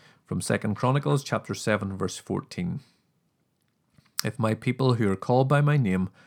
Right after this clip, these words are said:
will humble themselves and pray and seek my face and turn from their wicked ways, then I will hear from heaven and I will forgive their sin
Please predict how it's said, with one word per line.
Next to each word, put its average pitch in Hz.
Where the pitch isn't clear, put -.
will -
humble 151
themselves 143
and 107
pray 139
and 120
seek -
my 151
face 101
and 101
turn 160
from 165
their 160
wicked 135
ways, 90
then 98
I 92
will 95
hear 110
from 127
heaven 92
and 95
I 120
will 127
forgive 143
their 165
sin 95